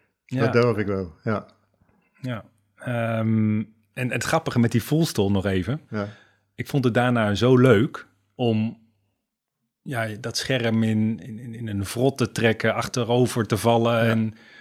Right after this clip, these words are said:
Speaker 1: op het juiste moment uit te leiden dat ik het ook zonder aankondiging ging doen. Dat vonden ze niet zo leuk op de grond.
Speaker 2: <laughs> Ja, ja.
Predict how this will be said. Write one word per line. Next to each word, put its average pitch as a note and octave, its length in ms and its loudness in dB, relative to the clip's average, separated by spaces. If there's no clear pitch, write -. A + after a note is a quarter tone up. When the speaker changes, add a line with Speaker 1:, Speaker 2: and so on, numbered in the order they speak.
Speaker 1:
op A#2 100 -12
het - 100 -8
juiste B2 280 6
moment A#2+ 160 4
uit C3+ 200 4
te B2 140 2
leiden A2+ 640 2
dat A2 180 0
ik A#2+ 100 0
het A2+ 140 0
ook B2+ 200 -2
zonder B2+ 320 6
aankondiging C3 760 2
ging B2 260 2
doen. D3 140 4
Dat C3+ 120 -2
vonden A2+ 240 -2
ze F#2 60 -6
niet A2+ 120 4
zo G#2 100 0
leuk A2 200 2
op A#2+ 80 0
de A#2 80 0
grond. B2+ 280 0
Speaker 2:
<laughs> - 40 -18
Ja, G2+ 280 0
ja. A2 220 -2